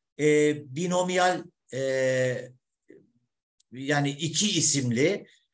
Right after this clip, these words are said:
olarak her şeyin, canlının, e, bilimsel adı iki isimden oluşuyor. E, bunlardan, e, ilk isim cinsini, ikinci, e, isimse türünü söylüyor.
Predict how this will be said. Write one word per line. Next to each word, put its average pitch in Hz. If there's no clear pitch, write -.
olarak 139
her 170
şeyin, 131
canlının, 131
e, 143
bilimsel 175
adı 156
iki 160
isimden 127
oluşuyor. 180
E, 147
bunlardan, 165
e, 131
ilk 175
isim 113
cinsini, 160
ikinci, 170
e, 127
isimse 135
türünü 170
söylüyor. 107